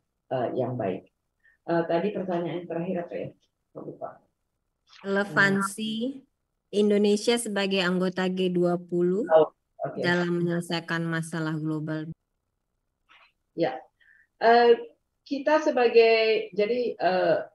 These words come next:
Speaker 1: sebagai chair dari, eh, G dua puluh, eh,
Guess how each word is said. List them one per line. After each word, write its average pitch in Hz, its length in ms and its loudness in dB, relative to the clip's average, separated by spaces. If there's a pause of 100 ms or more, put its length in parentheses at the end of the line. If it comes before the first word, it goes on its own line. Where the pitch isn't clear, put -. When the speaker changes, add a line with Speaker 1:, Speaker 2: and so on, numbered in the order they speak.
(640)
Speaker 1:
sebagai 214 640 0
chair 220 480 4
dari, 175 720 -2
eh, 165 320 -2
G 175 160 2
dua 165 240 4
puluh, 180 400 0 (560)
eh, 165 720 2